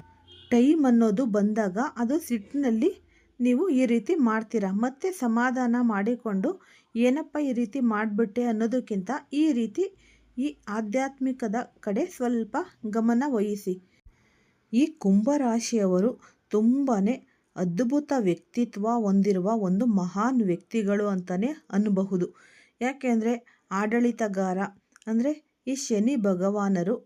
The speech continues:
ಆಗಿರುವುದರಿಂದ ಅವರು ಸ್ವಾಭಾವಿಕವಾಗಿ ಅದ್ಭುತ ಈ ಶಿಸ್ತು ಮತ್ತು ಈ ಪರಿಶ್ರಮ ಅನ್ನೋದು ಹೊಂದಿರ್ತಾರೆ.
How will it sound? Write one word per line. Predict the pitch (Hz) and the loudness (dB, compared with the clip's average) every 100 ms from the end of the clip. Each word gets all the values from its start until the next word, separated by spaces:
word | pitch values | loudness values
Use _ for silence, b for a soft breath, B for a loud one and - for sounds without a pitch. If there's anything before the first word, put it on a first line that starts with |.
| 175 | -4
ಆಗಿರುವುದರಿಂದ | 185 196 226 214 196 180 175 175 220 - - _ _ _ _ _ _ _ _ _ - | -2 0 0 0 -2 -2 -2 -4 -6 -8 -18 _ _ _ _ _ _ _ _ _ 0
ಅವರು | 214 226 202 311 | 4 4 4 2
ಸ್ವಾಭಾವಿಕವಾಗಿ | - 208 196 202 277 294 294 247 214 196 294 - | 0 0 2 4 4 2 0 0 0 0 -4 -4
ಅದ್ಭುತ | 202 196 240 240 214 294 339 - | -2 0 0 0 0 -4 -6 -2
ಈ | 240 | -2
ಶಿಸ್ತು | - 233 - - 359 | 0 -2 -2 -2 0
ಮತ್ತು | 320 214 208 294 - | 2 -2 -2 -6 -4
ಈ | 254 285 | -4 -2
ಪರಿಶ್ರಮ | 208 190 320 - 262 247 233 | 0 0 0 -2 0 0 0
ಅನ್ನೋದು | 214 196 302 | 0 0 0
ಹೊಂದಿರ್ತಾರೆ. | 233 196 247 - - 175 | 2 2 2 -2 -4 -4